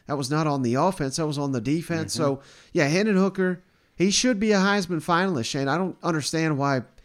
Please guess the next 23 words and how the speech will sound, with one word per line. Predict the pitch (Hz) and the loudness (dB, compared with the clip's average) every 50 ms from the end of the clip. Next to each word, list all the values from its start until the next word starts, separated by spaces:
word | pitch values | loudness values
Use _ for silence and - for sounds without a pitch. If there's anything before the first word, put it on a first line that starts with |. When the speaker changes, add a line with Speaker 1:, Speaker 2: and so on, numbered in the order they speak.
| _ _ _ _ _ | _ _ _ _ _
Speaker 1:
he | - 160 | -2 0
gets | 147 156 143 - | 2 2 0 0
hurt | - 170 190 185 160 - - _ _ | 2 2 2 2 2 -2 -6 _ _
and | - 143 151 | -2 0 2
all | 156 160 | 2 2
of | 131 | 0
a | 139 | -2
sudden | - - 180 165 156 143 | -2 -2 -2 0 0 0
he's, | 143 151 139 143 | -2 -2 -2 -2
like, | 143 123 - | -4 -2 -2
off | 131 139 147 151 - | 0 -2 -2 -2 -4
the, | - 131 113 - - _ _ _ _ - - | -6 -8 -8 -8 -10 _ _ _ _ -20 -10
<laughs> | - 139 - - - - - | -8 -10 -10 -10 -18 -14 -4
off | - 156 165 160 | -2 -2 -2 -2
the | - 113 | -4 -4
list. | 123 180 226 185 240 - - - - | -2 0 0 -2 -2 -6 -10 -14 -12
You | - - 156 | -6 -2 0
know | 170 | 2
what | 175 165 | 2 4
I | 170 | 4
mean? | 185 202 185 | 2 2 2
So | 120 120 180 156 | 2 2 2 2
Speaker 2:
Yeah. | 151 113 | 2 0